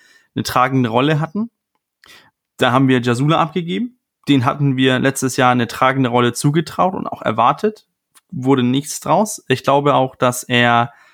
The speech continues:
dass er durch seine Verletzung, ähm, zurückgeworfen wurde. Und jetzt unter Walter, der hat klare Erwartungen, was die Spieler können müssen. Das kann Jasula nicht, haben wir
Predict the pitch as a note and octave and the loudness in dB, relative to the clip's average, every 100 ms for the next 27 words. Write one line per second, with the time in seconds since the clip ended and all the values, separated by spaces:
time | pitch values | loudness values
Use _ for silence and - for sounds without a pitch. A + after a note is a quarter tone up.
0 | _ _ _ _ - A#2+ B2 A#2+ C3 A#2+ | _ _ _ _ -2 -2 0 0 0 2
1 | A#2+ A#2+ - A#2+ B2+ D3 - E3 F3+ - | 0 0 0 0 0 0 -2 0 -4 -8
2 | _ - B2 B2 A#2+ A#2 A2+ A2+ A2 G2+ | _ -4 0 2 4 2 0 0 -2 -4
3 | C3 D3 D3+ D3 D3+ E3 D#3+ E3+ F#3 - | -2 0 2 0 2 2 2 0 -2 0
4 | C3+ C3+ - C3+ C#3 - - C3+ B2+ B2 | 2 2 2 0 0 -8 -4 0 0 0
5 | C#3 D#3 D3+ D3+ _ _ - - _ - | 0 2 0 -2 _ _ -20 -20 _ -20
6 | _ A2+ B2 - B2 C3 A#2+ A#2 B2+ C#3 | _ -2 -2 0 0 2 2 2 0 0
7 | B2 A#2+ B2 - A#2+ A#2 C3 C#3 C#3+ C#3 | 0 0 -6 -4 -2 0 0 0 0 -2
8 | B2 A#2+ - - B2 B2+ C3 B2+ C3+ C3+ | -4 -2 -4 -2 -2 0 0 0 2 2
9 | D3+ D3+ B2+ A#2+ A#2 A2+ | 0 -2 -2 0 2 0